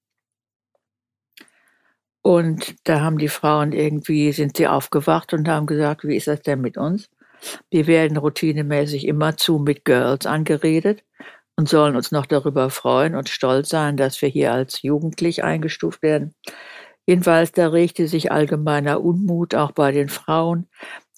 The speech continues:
Und dann haben sie das alles genauer angeguckt und das alles festgestellt für die eng-, englische Sprache. Und als wir Anglistinnen,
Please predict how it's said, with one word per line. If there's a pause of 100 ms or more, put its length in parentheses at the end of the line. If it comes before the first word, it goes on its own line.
Und
dann
haben
sie
das
alles
genauer
angeguckt (580)
und
das
alles
festgestellt
für
die
eng-,
englische
Sprache.
Und
als
wir (760)
Anglistinnen,